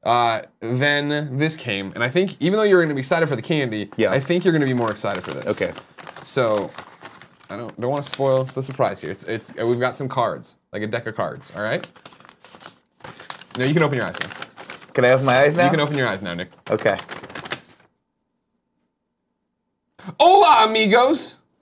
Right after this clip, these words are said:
Speaker 1: What's up, you little shits? Longtime best friend here. I just wanted to let you know, no, I w-, just wanted to let you guys know that you, what you do is amazing, and we all appreciate you and the hard work you put in.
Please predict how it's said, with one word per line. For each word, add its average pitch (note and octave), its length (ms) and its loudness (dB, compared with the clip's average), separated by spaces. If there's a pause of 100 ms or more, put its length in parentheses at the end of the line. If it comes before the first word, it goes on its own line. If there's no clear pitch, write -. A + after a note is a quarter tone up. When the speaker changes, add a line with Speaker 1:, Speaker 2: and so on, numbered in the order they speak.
(400)
Speaker 1:
What's B3+ 260 4
up, F#3 440 4
you D#3+ 160 4
little D3+ 160 4
shits? - 540 -2 (320)
Longtime F#3+ 640 4
best E3+ 260 0
friend F3 320 2
here. F2 240 -6 (160)
I B2+ 60 -2
just D3 100 -4
wanted F3+ 200 0
to D3+ 40 2
let D#3 220 0
you G3 160 0
know, C#3+ 260 0
no, C#3 180 0 (140)
I C#3 80 2
w-, D3 200 -2
just E3+ 120 -2
wanted F#3+ 160 0
to D#3 60 2
let C#3 100 0
you F3+ 140 -2
guys F#3 280 2
know B2+ 300 2
that A2+ 120 -6
you, C3+ 140 -4
what C#3+ 200 2
you D#3 80 0
do D3+ 140 4
is C3 80 2
amazing, B2 560 0 (160)
and C3 120 0
we C#3 200 0
all D#3+ 280 4
appreciate D#3+ 460 -2
you G#2+ 320 -6 (100)
and A2+ 100 -8
the A2 60 -8
hard A#2+ 220 0
work G#2+ 240 -2
you G2 80 -8
put F#2+ 180 -6
in. C2 140 -8